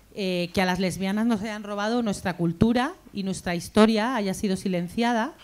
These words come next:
eh, perdida dentro de un canon universal que en realidad, eh, está elaborado por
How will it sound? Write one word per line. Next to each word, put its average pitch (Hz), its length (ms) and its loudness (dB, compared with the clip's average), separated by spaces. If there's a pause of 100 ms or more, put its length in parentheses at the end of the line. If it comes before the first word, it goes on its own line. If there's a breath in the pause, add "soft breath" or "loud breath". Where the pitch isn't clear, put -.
(500 loud breath)
eh, 170 380 -2
perdida 190 340 0
dentro 196 260 -2
de 196 60 0
un 190 120 -4
canon 185 560 -2
universal 196 1000 0
que 185 100 -2
en 170 60 -4
realidad, 165 520 -4 (140)
eh, 165 520 -2
está 175 240 -6
elaborado 175 460 -2
por 160 260 -6